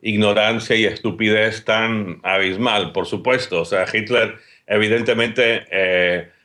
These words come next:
la gran atrocidad central del periodo de Hitler fue el, el Holocausto, pero, pero,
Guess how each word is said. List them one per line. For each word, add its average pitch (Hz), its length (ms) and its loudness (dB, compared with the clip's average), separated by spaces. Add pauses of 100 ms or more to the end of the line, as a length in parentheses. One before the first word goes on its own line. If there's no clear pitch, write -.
la 101 280 0
gran 123 440 0
atrocidad 104 640 0
central 110 1120 -2
del 90 220 -8
periodo 104 320 2
de 127 100 -2
Hitler 113 320 -2
fue 98 560 0 (140)
el, 87 220 -6
el 90 200 -2
Holocausto, 92 720 0
pero, 101 460 2 (300)
pero, 95 360 2